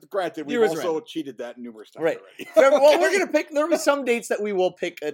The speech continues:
Speaker 2: an actual date,
Speaker 1: Yes.
Speaker 2: but, like, uh, we did our birthdays. But no, February twenty-ninth, nineteen sixty. Um, let's go take a look at the newspaper here.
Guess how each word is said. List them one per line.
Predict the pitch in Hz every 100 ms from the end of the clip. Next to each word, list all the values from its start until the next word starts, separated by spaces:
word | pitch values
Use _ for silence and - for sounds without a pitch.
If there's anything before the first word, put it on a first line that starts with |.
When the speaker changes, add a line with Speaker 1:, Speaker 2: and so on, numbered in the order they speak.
| 151 -
Speaker 2:
an | 147
actual | 143 139 139 123
date, | 170
Speaker 1:
Yes. | 127 - -
Speaker 2:
but, | 185 156
like, | 160
uh, | 156 151
we | 151
did | 151
our | 139
birthdays. | 123 113 107 104 - _ _ _ _ -
But | 151
no, | 156
February | 139 240 294
twenty-ninth, | 269 254 240 196 190 _
nineteen | 147 156 202 220 262 233
sixty. | - - 185 - - 113 113 _ _ _
Um, | 143 151 160
let's | 165
go | - 220
take | 220 214
a | 214
look | 196 214
at | 214
the | -
newspaper | 147 156 240 - 131 113 110
here. | 110 110 131 190